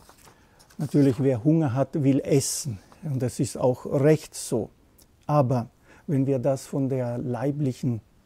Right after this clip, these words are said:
Situation, also vom Hunger nach Essbaren ein wenig ausweiten, verstehen wir, dass Jesus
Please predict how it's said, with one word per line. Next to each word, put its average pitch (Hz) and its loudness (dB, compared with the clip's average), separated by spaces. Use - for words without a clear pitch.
Situation, 143 2
also 127 -6
vom 139 -10
Hunger 147 2
nach 123 -4
Essbaren 131 -4
ein 139 -6
wenig 143 -2
ausweiten, 165 2
verstehen 160 0
wir, 151 2
dass - -8
Jesus 151 -2